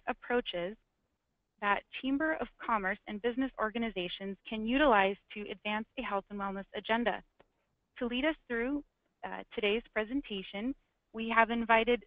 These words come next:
Sarah Melby, who is our Director of Information and Research at A C C E, as well as Rich Hadley, who is our Education Attainment Division Consultant and was former president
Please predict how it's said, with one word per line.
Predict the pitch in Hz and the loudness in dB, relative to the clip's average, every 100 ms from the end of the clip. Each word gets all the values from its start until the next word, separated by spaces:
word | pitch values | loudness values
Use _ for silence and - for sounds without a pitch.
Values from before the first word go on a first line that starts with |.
| _ | _
Sarah | 220 262 | 2 4
Melby, | 302 208 196 208 220 | 4 2 0 -2 -4
who | 220 | -2
is | 208 | 0
our | 202 | 0
Director | 190 190 202 - 262 - | 0 0 -2 -2 -6 -2
of | 202 | -2
Information | 214 226 233 214 208 254 285 | -2 -6 -6 -6 -4 0 2
and | 262 | 2
Research | 196 - 196 226 - | -2 -6 -8 -6 -4
at | 202 202 | -4 -4
A | 196 - | -12 -10
C | 247 - | -14 -8
C | 285 208 | -8 -8
E, | 196 233 _ _ _ _ _ 226 | -10 -12 _ _ _ _ _ -4
as | 214 | 0
well | 226 226 | 2 4
as | 226 202 | 2 0
Rich | 196 294 - | 0 0 0
Hadley, | 214 190 180 202 202 | 0 0 -2 -6 -6
who | - 214 | -4 -4
is | 208 | -2
our | 208 202 - | 0 2 2
Education | 247 269 - 233 - 233 | 0 0 -4 -6 -6 -8
Attainment | 208 - 208 202 196 208 | -10 -10 -8 -6 -8 -10
Division | 190 196 208 202 | -8 -4 -6 -6
Consultant | 202 - 202 202 294 330 _ - - _ - | -10 -6 -4 0 0 -2 _ -20 -20 _ -6
and | 226 | -4
was | 233 - | -4 -2
former | 254 285 | 0 0
president | - 226 226 240 | 2 0 0 -4